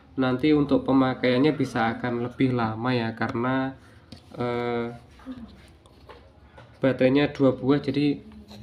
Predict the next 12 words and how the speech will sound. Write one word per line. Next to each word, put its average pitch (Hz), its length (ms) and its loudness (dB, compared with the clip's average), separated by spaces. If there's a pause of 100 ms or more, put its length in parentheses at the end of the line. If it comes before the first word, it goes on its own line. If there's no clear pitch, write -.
(400)
lebih 131 400 2
banyak, 120 380 0 (1300)
eh, 123 240 0
apa, 156 400 -2
waktu 123 320 2
yang 135 160 10
bisa, 123 220 4 (420)
apa 135 240 0
jenis 107 320 -4
lain 104 240 -6
ini - 80 -8
kan? 104 120 -6